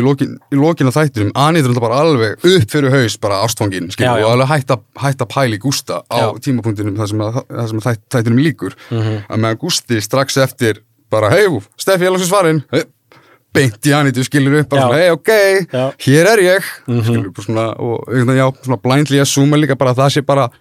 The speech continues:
Speaker 1: það sem tilstendur að gera, þrátt fyrir hvernig þeirra samskipti eru búin að vera. Það er svo mikil juicy í þessu, maður. Og ég er ógeðslega sáttur með Ævar í þessu, í þessu hlutverki.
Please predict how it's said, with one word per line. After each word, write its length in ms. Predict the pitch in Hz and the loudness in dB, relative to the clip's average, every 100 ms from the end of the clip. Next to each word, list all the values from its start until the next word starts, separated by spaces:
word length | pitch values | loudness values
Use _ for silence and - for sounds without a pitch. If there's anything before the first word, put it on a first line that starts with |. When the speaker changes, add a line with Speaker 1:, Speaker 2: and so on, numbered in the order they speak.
| _ | _
Speaker 1:
það 280 | - 147 139 | -4 0 0
sem 200 | 135 127 - | 0 -2 0
tilstendur 460 | 139 143 139 127 120 | -2 0 -2 0 -2
að 60 | |
gera, 260 | 110 139 147 | 0 0 0
þrátt 380 | 104 135 139 - | -2 -4 -4 -4
fyrir 160 | 165 139 | -4 -2
hvernig 220 | 156 131 | -4 -2
þeirra 160 | 139 135 | -2 -2
samskipti 340 | 147 - 139 | -4 -4 -6
eru 40 | 127 | -4
búin 180 | 127 127 | 0 2
að 60 | |
vera. 240 | 135 135 107 _ _ _ _ _ _ _ | 2 2 -2 _ _ _ _ _ _ _
Það 80 | 104 | 0
er 40 | |
svo 80 | 139 160 | 2 2
mikil 160 | 113 | 0
juicy 220 | 110 123 98 | -2 -2 -4
í 40 | |
þessu, 140 | 85 | -6
maður. 200 | 90 87 - | -8 -10 -8
Og 80 | 127 | 0
ég 220 | 123 143 | 4 4
er 40 | 156 | 4
ógeðslega 800 | 135 165 135 127 151 - 101 95 | 4 2 2 2 2 0 -2 -2
sáttur 400 | - 117 113 95 | -2 -4 -2 -4
með 220 | 90 92 | -4 -2
Ævar 180 | 98 90 | -2 -4
í 120 | 92 | -6
þessu, 240 | 90 90 - | -6 -8 -10
í 100 | 95 | -10
þessu 140 | 95 | -8
hlutverki. 360 | 98 98 92 | -8 -8 -8